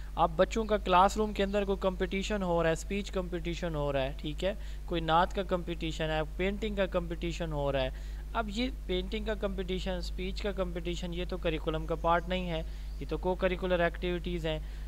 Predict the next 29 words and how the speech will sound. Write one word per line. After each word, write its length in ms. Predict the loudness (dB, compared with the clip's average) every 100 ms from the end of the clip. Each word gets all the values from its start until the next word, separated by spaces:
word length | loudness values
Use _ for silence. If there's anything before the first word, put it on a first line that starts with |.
| -6 -6
ठीक 200 | -2 -2
है। 220 | -4 -6
तो 80 | -2
अब 260 | 2 2
ये 320 | 2 4 4 4
क्या 260 | 4 4
कहलाएगा, 440 | 4 2 4 4 0
ये 220 | 0 -2
भी 160 | -2 -4 -2
यानी 180 | -2
classroom 540 | 0 6 6 6 -2 -2
के 100 | 0
अंदर 240 | 0 0
भी 100 | 2
होती 360 | 4 2 0 -4
हैं। 120 | -6
सवाल, 420 | -6 0 0 0 -4 -8 -8 -8
अ, 540 | -6 -2 -2 -2 -4
जो, 400 | -4 -2 -2 -2 -6 -6
अ, 340 | -4 -4 -4
issue 300 | -4 -2 -2 -4
इस 140 | -4 0
वक्त 180 | 0 0
चल 240 | 0 0
रहा 160 | 2 2
है 60 |
हमारी 240 | 2 -2 -2
discussion 460 | -2 -4 -4 -4
में, 200 | -4 -6